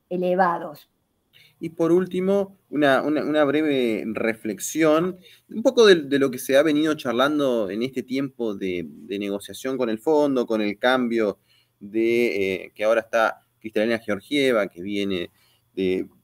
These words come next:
Speaker 2: de Europa, de, de Europa del Este, un poco una situación un poquito más complicada, que quizá conoce un poco más los problemas de reestructuración de deuda y la, y las recesiones,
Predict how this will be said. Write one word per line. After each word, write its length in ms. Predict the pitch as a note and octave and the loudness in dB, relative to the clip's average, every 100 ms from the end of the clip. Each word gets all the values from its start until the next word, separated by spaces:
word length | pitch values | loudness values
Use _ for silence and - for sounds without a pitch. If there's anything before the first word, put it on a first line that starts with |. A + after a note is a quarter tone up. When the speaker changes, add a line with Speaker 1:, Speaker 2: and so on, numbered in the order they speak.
| _ _ _ | _ _ _
Speaker 2:
de 140 | A2 A2+ | -2 2
Europa, 640 | A2 A#2+ C3 - A#2+ G#2+ | 4 6 4 6 4 4
de, 200 | G2+ - _ - - | 2 -10 _ -20 -10
de 80 | A#2 | -8
Europa 320 | G#2 - - - | -6 -8 -4 -2
del 160 | A2 | 2
Este, 260 | C3 A#2 A2 | 2 2 -2
un 80 | G2 | -6
poco 160 | A2+ | -2
una 120 | G#2 | -2
situación 300 | G2 G2 A2+ | -4 -6 -6
un 40 | G#2+ | -6
poquito 240 | G#2+ G2 | -6 -4
más 180 | A2 A2 | -2 -2
complicada, 640 | - G2 G#2+ G2 A#2 A2 G#2 | -4 -6 -6 0 4 4 2
que 120 | F#2 | -4
quizá 220 | F2+ A2+ | -2 0
conoce 300 | G#2+ A2 G#2+ | 2 0 -4
un 80 | G2 | -8
poco 220 | G#2+ G#2 | -4 0
más 260 | A2 G#2+ - _ _ _ - | 0 0 -4 _ _ _ -14
los 120 | G2 | -6
problemas 360 | F#2+ G2+ G#2+ | -2 0 0
de 100 | G2 | 0
reestructuración 600 | F#2 F#2 F2+ G2 F#2 A#2 | -2 -4 -6 -6 -4 -2
de 80 | A2 | 2
deuda 360 | G#2+ A#2+ A2+ G2+ | 4 4 4 2
y 40 | |
la, 140 | F#2 E2+ | 0 0
y 80 | |
las 180 | F#2+ F2+ | -2 -2
recesiones, 540 | F#2 G2 A#2 C#3+ C#3+ | -4 -8 -4 -2 -2